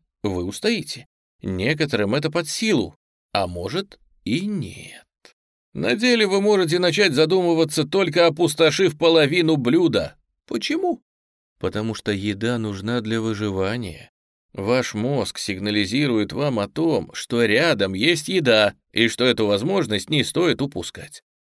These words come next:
И неважно, что с точки зрения питательной ценности это не лучший из доступных в данный момент вариантов.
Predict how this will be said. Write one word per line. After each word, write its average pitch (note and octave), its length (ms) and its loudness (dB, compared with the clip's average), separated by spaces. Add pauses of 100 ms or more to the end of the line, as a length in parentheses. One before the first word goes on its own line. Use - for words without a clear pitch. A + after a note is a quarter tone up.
И C3 180 0
неважно, B2+ 560 0
что F#2+ 180 -4
с - 60 -8
точки A#2 320 -2
зрения G2+ 440 0
питательной G#2 580 -2
ценности E3+ 520 -4
это F3+ 300 -2
не F3+ 160 -2
лучший F3 480 0
из B2+ 220 -6
доступных B2 680 -4
в G#2 60 -2
данный C3+ 400 0
момент B2 400 -2
вариантов. F2 480 -6